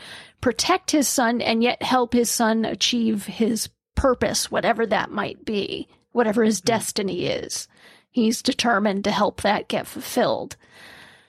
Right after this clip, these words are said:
Speaker 1: But you don't get a lot of details out of him
Speaker 2: Mm-hmm.
Speaker 1: or what his life was like, although you do know that it's, it was his parents who brought him to the ranch.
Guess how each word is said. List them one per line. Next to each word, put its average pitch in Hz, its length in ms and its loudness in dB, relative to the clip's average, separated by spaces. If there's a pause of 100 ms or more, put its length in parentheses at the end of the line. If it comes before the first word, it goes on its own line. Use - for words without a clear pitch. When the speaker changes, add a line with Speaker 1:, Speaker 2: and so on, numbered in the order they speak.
(960)
Speaker 1:
But 190 320 2 (340)
you 233 100 0
don't 240 200 2
get 233 140 2
a 226 40 0
lot 220 180 0
of 233 200 -4
details - 960 -4 (1000)
out 190 200 0
of 180 160 -6
him - 260 -6
Speaker 2:
Mm-hmm. - 500 -10
Speaker 1:
or 220 40 2
what 190 140 0
his - 220 -6
life 190 220 -2
was 220 120 -6
like, 151 180 -2
although 233 180 2
you 240 200 0
do 269 200 2
know 240 200 4
that 226 180 0
it's, - 220 -4 (200)
it 247 140 2
was 208 200 -2
his 254 220 2
parents - 640 -2
who - 140 -8
brought 220 340 0
him - 220 -8
to - 120 -8
the - 100 -8
ranch. - 580 -4